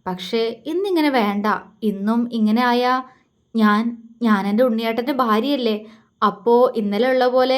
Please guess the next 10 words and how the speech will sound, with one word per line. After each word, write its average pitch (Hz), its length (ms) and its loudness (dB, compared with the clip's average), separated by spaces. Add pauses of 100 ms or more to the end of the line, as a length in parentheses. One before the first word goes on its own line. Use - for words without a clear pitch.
ഉണ്ണിയേട്ടൻ 349 420 -2
എന്നോട് 320 220 -2
കുറുമ്പ് 247 420 0
കാണിച്ചാ 254 440 0 (240)
എല്ലാ 294 300 0
അർത്ഥത്തിലും 269 580 -2
ഇയാളെ 214 360 -2
സ്വന്താക്കാൻ 240 580 -4
മാളുവിന് 220 460 0
തോന്നും. 240 340 0